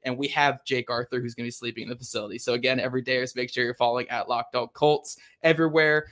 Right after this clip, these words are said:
uh, for all of your training camp updates. And if you don't already, follow Tyler at Tic Tac Titans on Twitter. He doesn't have the Locked On Titans, but it's at Tic Tac Titans. You can go on YouTube and follow Locked On Titans as well. Tyler giving the,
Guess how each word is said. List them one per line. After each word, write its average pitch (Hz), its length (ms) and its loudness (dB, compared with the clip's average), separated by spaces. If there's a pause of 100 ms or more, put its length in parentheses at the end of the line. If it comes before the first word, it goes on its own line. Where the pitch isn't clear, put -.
(200)
uh, 123 160 4
for - 200 -4
all 135 300 4
of 120 100 -4
your 123 120 -6
training 120 280 -4
camp 120 240 -8
updates. 139 440 4
And 247 100 4
if 269 80 -2
you - 40 -4
don't 269 140 6
already, 220 360 4
follow 339 340 2
Tyler - 580 -2
at 165 220 0
Tic 196 220 -4
Tac 170 240 2
Titans 160 380 -2
on 143 180 -2
Twitter. 147 500 2 (680)
He 143 120 -8
doesn't 175 220 2
have 180 140 6
the 160 60 4
Locked 160 260 6
On 151 120 4
Titans, 151 380 2
but 156 160 0
it's 147 80 -4
at 160 160 0
Tic 151 180 -2
Tac 135 240 0
Titans. 131 400 0
You 127 60 -6
can 135 100 0
go 139 140 2
on 131 260 0
YouTube 135 380 -2
and 123 160 -6
follow 123 340 0
Locked 120 260 -2
On 120 140 -4
Titans 120 280 -4
as 117 120 -10
well. 123 280 0
Tyler 123 340 -2
giving 127 340 -4
the, 127 300 -2